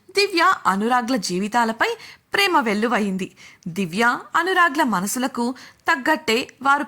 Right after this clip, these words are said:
పట్టిందల్లా బంగారమై అనంతమైన ఐశ్వర్యం చేరింది. సిరిపై వారు కురిపించిన ప్రేమసిరులు సిరిజల్లుల్లా వారి జీవితాలను పండించాయి.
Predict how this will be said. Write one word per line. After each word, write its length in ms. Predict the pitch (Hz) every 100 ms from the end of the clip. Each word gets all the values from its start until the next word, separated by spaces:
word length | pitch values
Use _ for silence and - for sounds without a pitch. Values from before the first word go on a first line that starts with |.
| -
పట్టిందల్లా 600 | 190 - 247 254 262 247
బంగారమై 760 | 220 190 180 202 208 208 320 453 - - -
అనంతమైన 720 | 185 196 254 311 294 277 294 -
ఐశ్వర్యం 540 | 190 202 262 233 269 254
చేరింది. 440 | 233 208 202 190 - - - -
సిరిపై 580 | - 294 370 381 320 311
వారు 300 | 220 247 247
కురిపించిన 600 | 247 202 190 240 254 294 285
ప్రేమసిరులు 800 | - 202 208 247 269 247 226 277 - -
సిరిజల్లుల్లా 920 | - 415 415 349 359 320 277 311 370 220
వారి 280 | 214 220
జీవితాలను 720 | 220 - 196 233 247 247 220 269
పండించాయి. 680 | 233 190 190 196 214 196